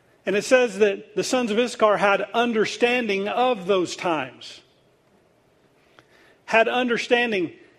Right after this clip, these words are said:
and they knew the times. So I looked up the words understanding and know in the Hebrew.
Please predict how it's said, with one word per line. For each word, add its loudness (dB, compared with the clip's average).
and -2
they 2
knew 0
the 0
times. -2
So 0
I 4
looked 0
up -2
the 0
words 2
understanding 0
and -2
know 0
in 0
the 0
Hebrew. -2